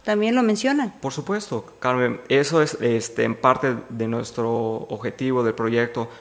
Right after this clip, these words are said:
Speaker 2: poder sacar lo bueno que se está haciendo para que pueda incidir en otros municipios. Pero también es fundamental que si hay algo que se pueda mejorar, debemos atacar estos problemas. Eh, debe haber una autoridad deseosa de escuchar cuáles son estas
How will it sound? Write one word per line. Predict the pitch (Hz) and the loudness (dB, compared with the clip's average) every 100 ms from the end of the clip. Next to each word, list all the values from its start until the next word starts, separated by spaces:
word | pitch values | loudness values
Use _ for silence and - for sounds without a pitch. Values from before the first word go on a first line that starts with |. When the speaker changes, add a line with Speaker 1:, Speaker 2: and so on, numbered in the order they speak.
| - | -2
Speaker 2:
poder | 123 143 160 | 4 6 6
sacar | - 156 - 151 165 170 | 4 -2 2 4 4 2
lo | 120 113 | -2 -2
bueno | 117 131 139 131 | 2 0 2 -2
que | 120 113 | -4 -6
se | |
está | - - 120 | -6 -2 -2
haciendo | - 135 185 160 - - | -2 -2 -2 -4 -6 -6
para | 123 117 | -4 -4
que | - | -2
pueda | 143 143 | 2 2
incidir | 139 - 120 120 131 123 | 2 -2 -4 -4 -4 -4
en | 120 | -2
otros | 123 120 113 | -2 -4 -6
municipios. | 113 113 - 113 - 110 - - - - | -4 -4 -4 -6 -6 -10 -10 -20 -12 -2
Pero | 127 123 | 0 2
también | 131 135 147 151 | 2 2 2 0
es | 139 - | -2 -6
fundamental | - 127 127 120 120 113 143 | -10 -6 -2 -2 -2 -2 -2
que | 143 | -2
si | 131 151 | -2 2
hay | 156 | 4
algo | 139 120 | 4 2
que | 120 | -4
se | 117 | -4
pueda | 127 120 | -2 0
mejorar, | 117 - 120 139 143 - - | -2 -2 0 0 -2 -12 -6
debemos | 123 123 139 139 | -2 0 0 -2
atacar | 120 123 113 120 | -4 -6 0 0
estos | 117 120 - | 0 -6 -8
problemas. | 123 117 117 110 107 - - - | -6 -4 -4 -6 -10 -16 -20 -14
Eh, | - 120 120 120 120 120 | -2 2 4 2 0 0
debe | 120 135 | 4 4
haber | 131 131 127 | 8 8 8
una | 123 127 131 | 2 2 2
autoridad | 127 120 123 117 123 | 2 0 2 4 4
deseosa | 113 110 - 123 123 | 2 -2 0 0 0
de | 120 | -4
escuchar | 104 117 - 120 | -4 -6 -2 -2
cuáles | - 117 110 | 0 -2 -2
son | 120 120 | -4 -4
estas | 117 - 120 - | -4 -4 -6 -6